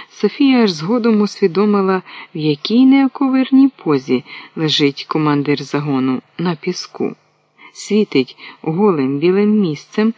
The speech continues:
на задній частині тіла на увесь пляж і відкриває жалюгідну картину жадібним до кумедного студентським очам. Швидко підтягнувши купальник,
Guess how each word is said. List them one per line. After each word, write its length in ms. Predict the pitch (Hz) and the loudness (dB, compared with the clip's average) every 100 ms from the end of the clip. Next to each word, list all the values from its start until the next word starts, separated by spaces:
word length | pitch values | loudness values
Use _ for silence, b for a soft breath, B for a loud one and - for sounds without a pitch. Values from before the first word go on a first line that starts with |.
| B B | B B
на 160 | 214 220 | 0 0
задній 380 | 202 220 208 214 | 2 0 0 0
частині 520 | 226 208 226 214 214 | -2 -2 -2 0 -2
тіла 480 | - 226 226 220 - _ - | -2 0 0 0 -4 _ -8
на 260 | 165 165 | -2 0
увесь 440 | 160 160 254 - _ | -2 -2 -4 -6 _
пляж 520 | 165 147 123 69 - - _ _ _ _ _ _ _ - | -6 -4 -4 -8 -12 -14 _ _ _ _ _ _ _ -2
і 120 | 196 | 0
відкриває 720 | 208 - 208 208 247 240 214 | 0 0 0 2 0 0 -2
жалюгідну 680 | 196 190 190 233 269 226 208 | -2 -2 0 0 0 -2 -2
картину 680 | 180 - - 226 214 202 B B B - | -4 -4 -4 0 0 -2 B B B -12
жадібним 920 | 160 151 196 190 180 160 165 165 160 - | -6 -2 0 0 -2 -2 -4 -4 -6 -6
до 120 | 156 | -8
кумедного 920 | - 160 160 160 156 156 156 156 156 - - | -6 -4 -2 -2 -4 -6 -6 -6 -8 -14 -20
студентським 800 | - 147 135 131 135 - 143 - | -12 -8 -4 -6 -8 -10 -10 -8
очам. 420 | 139 - - - - _ _ _ _ _ _ _ _ _ _ _ _ _ _ _ _ _ _ _ | -10 -8 -8 -8 -10 _ _ _ _ _ _ _ _ _ _ _ _ _ _ _ _ _ _ _
Швидко 640 | - - 269 302 - 156 143 | -6 -2 0 -2 -2 -2 0
підтягнувши 800 | 151 - 175 190 226 302 - 143 | -4 -2 -2 0 0 0 -2 -4
купальник, 760 | 131 123 - 233 247 220 196 | -4 -6 -2 -2 0 0 -2